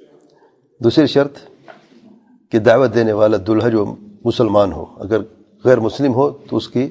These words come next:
استجابت واجب نہیں ہے۔ تیسری شرط کہ اس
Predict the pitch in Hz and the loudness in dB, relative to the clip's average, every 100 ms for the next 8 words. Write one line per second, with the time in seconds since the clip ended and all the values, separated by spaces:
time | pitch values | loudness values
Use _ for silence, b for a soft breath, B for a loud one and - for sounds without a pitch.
0 | - - 101 107 104 107 101 107 92 95 | -10 -16 -6 -4 -2 -2 0 -2 -8 -14
1 | - - - _ _ B B B B B | -14 -18 -20 _ _ B B B B B
2 | B B - 127 143 135 143 143 - - | B B -4 -4 -2 -2 -2 -4 -10 -20
3 | - - - - - - b b b b | -20 -20 -20 -20 -20 -20 b b b b
4 | _ 127 135 - | _ -4 -4 -6